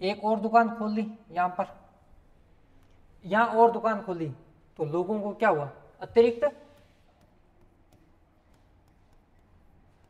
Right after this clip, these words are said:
रोजगार मिला, यहाँ रोजगार मिला, तो क्या हुआ,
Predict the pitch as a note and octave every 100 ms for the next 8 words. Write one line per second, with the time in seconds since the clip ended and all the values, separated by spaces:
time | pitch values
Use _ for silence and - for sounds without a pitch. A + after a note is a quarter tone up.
0 | _ _ _ - _ _ _ - D3 E3+
1 | G3 G#3+ B3 A3+ A3+ A#3 - - - _
2 | - _ _ - - - _ - - -
3 | F#3 B3+ A3 G#3 G#3 G#3+ F#3+ E3 D3 -
4 | - - - _ - - - - - A3
5 | D#3 C#3+